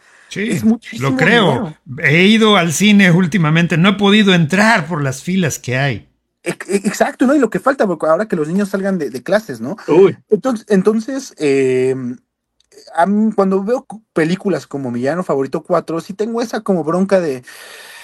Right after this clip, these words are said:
Speaker 2: oh,
Speaker 3: Háganlo bien, ¿qué les
Speaker 2: se
Speaker 3: cuesta?
Speaker 2: nota, se
Speaker 3: ¿No?
Speaker 2: nota la flojerita, ¿saben? Eh, mi,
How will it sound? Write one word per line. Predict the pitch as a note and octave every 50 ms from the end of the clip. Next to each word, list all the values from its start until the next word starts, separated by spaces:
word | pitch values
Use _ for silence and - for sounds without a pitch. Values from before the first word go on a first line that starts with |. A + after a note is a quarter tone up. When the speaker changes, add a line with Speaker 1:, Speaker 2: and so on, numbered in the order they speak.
| - - _ _ _
Speaker 2:
oh, | - - B3+ C4 - -
Speaker 3:
Háganlo | C#3+ D#3+ F3+ F3+ F3 D#3 C#3
bien, | C3+ D3 D#3+ F#3 G3 G3 G3+ G3
¿qué | F3 - F#3+
les | F#3+ F3
Speaker 2:
se | - - G3+
Speaker 3:
cuesta? | G#3 G3+ B3+ - F#3 E3+ E3+ D#3
Speaker 2:
nota, | - - - - - - -
se | - - G#3+
Speaker 3:
¿No? | E3+ E3+
Speaker 2:
nota | A#3+ D#4+ - C4+
la | C4+ G#3+
flojerita, | - - F#3 E3 - - D#3+ D#3 F3+ F3 - C3+ A2 -
¿saben? | - E3 F3+ A#3 C4+ -
Eh, | - C#4
mi, | G#3 F#3+